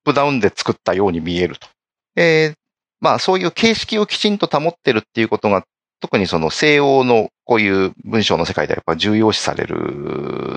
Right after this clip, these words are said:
んで、あの、形式を保ってなんぼみたいなところがあるんですよね、多分。で、そこの形式から外れるものはなかなか認めてもらえない、まあ、その実例も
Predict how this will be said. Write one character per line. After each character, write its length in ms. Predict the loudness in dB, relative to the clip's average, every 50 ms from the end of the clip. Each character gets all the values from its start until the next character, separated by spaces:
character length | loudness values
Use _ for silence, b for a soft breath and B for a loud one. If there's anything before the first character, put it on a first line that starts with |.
| -10 -10
ん 240 | -10 -10 -10 -10
で、 280 | -8 -6 -6 -6 -8 -12 _ _ _ b b b b b b b b b b _ _ _ -6
あ 160 | -4 -4 -4
の、 180 | -4 -6 -10 -10 -12 -14 -18 -20 -20 -20 -20 _ -20 _ _ _ _ -2
形 200 | 0 2 2 2
式 260 | 0 -2 0 2 2
を 40 | 2
保 220 | 2 2 4 4 2
っ 80 | 2
て 120 | 2 2 2
な 80 | 2
ん 60 | 2 2
ぼ 100 | 2 2
み 100 | 2 0
た 80 | -2
い 20 | -2
な 80 | -4
と 100 | -6 -8
こ 120 | -6 -6 -4
ろ 60 | -4
が 180 | -4 -2 -2
あ 40 | -2
る 120 | -2 -4 -6
ん 240 | -8 -12 -14 -14
で 100 | -14 -12
す 120 | -10 -8 -6
よ 80 | -4
ね、 80 | -2 -2
多 120 | -2 -4
分。 680 | -8 -10 -20 -20 _ _ _ _ _ _ _ -12 -8 -6
で、 180 | -4 -4 -4
そ 180 | -6 -8 -6 -2
こ 80 | -2
の 80 | -2 0
形 240 | 0 2 2 2 2
式 180 | 2 0 0
か 120 | 0 0 0
ら 40 | 0
外 280 | 0 0 0 2 2
れ 80 | 2 2
る 100 | 2 2
も 100 | 2 2
の 80 | 2
は 60 | 2 2
な 100 | 0 0
か 120 | 0 -2
な 80 | 0 0
か 80 | -2
認 220 | -2 -2 -2 0 0
め 100 | 0 0
て 80 | 0 0
も 160 | 0 0 0
ら 120 | 2 2
え 60 | 0
な 160 | 2 0 0 0
い、 140 | -2 -4 -6
ま 140 | -4 -4 -4
あ、 20 |
そ 120 | -2 0
の 80 | 0 0
実 240 | 0 0 0 4 4
例 100 | 4 4
も 140 | 2 0